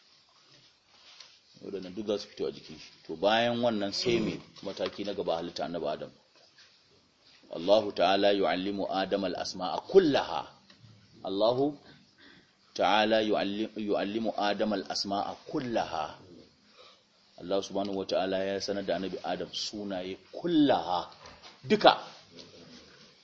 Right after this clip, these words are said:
Wannan kullun kulliya ce ko juz'iyya? Shine malam zai mana bayani. Qala ta'ala, "Wa 'allama Adam al-asma'a kullaha."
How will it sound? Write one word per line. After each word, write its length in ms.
Wannan 280
kullun 280
kulliya 420
ce 100
ko 120
juz'iyya? 480
Shine 280
malam 220
zai 120
mana 180
bayani. 320
Qala 220
ta'ala, 480
"Wa 160
'allama 360
Adam 320
al-asma'a 560
kullaha." 1080